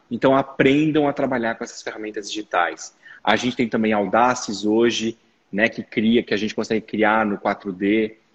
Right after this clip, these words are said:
já. Então, é necessário, vocês têm que saber isso, porque o mercado vai começar a exigir. E não é só exigir, vocês chegam com isso na empresa.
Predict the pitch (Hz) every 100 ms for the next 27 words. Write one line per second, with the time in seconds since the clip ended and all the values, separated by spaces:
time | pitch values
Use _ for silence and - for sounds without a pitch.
0 | _ 92 90 98 107 107 - 117 117 _
1 | _ _ - 131 143 135 139 131 107 107
2 | 123 110 - 143 139 139 135 - 117 113
3 | 117 110 107 - - 87 - 113 - 113
4 | 113 120 104 113 113 110 117 113 120 110
5 | 113 107 101 117 101 - - - _ 113
6 | 113 120 123 135 139 143 139 120 120 -
7 | 110 101 107 135 117 - 156 147 143 -
8 | 127 123 - 120 110 107 110 101 82